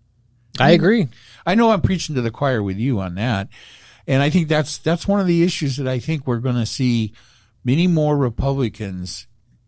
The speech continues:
Speaker 2: come over to the left side of that issue. We've seen it. Look, there are many Republicans that call themselves pro-choice Republicans, and that's been easy. That's been easy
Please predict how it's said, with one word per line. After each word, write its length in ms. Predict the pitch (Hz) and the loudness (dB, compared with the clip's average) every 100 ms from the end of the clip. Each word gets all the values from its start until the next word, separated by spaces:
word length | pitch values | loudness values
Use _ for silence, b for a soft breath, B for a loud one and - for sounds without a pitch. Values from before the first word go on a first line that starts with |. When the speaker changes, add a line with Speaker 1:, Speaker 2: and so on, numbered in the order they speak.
| _ - - _ _ - | _ -20 -20 _ _ -20
Speaker 2:
come 380 | - - 135 | -12 -6 -2
over 280 | 135 131 117 | 0 0 -2
to 160 | 101 117 | -4 -8
the 100 | 95 | -4
left 320 | 98 110 117 | 0 0 0
side 400 | - 104 104 104 | -2 -2 0 -2
of 160 | 90 87 | -4 -4
that 220 | 90 87 | -4 -4
issue. 500 | 90 95 - 85 71 b b b b b | -6 -6 -6 -10 -12 b b b b b
We've 180 | 127 131 | 0 2
seen 260 | - 170 135 | 0 -2 -2
it. 120 | 143 | -2
Look, 280 | 165 139 - | -2 -2 0
there 220 | 170 180 | 0 2
are 180 | 175 160 | 2 2
many 320 | 143 165 175 | 0 0 0
Republicans 760 | 151 113 147 170 139 107 107 | -2 -2 -4 -4 -4 -6 -6
that 140 | 110 - | -6 -4
call 260 | 131 135 | -4 -4
themselves 480 | 170 127 - 101 113 | -4 -6 -6 -6 -6
pro-choice 800 | - 110 143 165 - 98 117 - | -6 -4 -4 -6 -8 -8 -8 -6
Republicans, 840 | 143 - 180 220 107 - 73 - _ b b b b b | -6 -4 -6 -6 -12 -12 -20 -20 _ b b b b b
and 360 | 135 127 123 139 | 0 0 0 0
that's 280 | 147 202 - | -2 -2 -4
been 260 | 214 190 | -4 -4
easy. 520 | 165 170 196 120 98 - _ _ _ _ - | -6 -6 -6 -8 -12 -20 _ _ _ _ -6
That's 220 | 127 131 | -4 -4
been 220 | - 165 | -2 -4
easy 640 | 165 190 220 127 104 95 | -2 0 0 0 -4 -8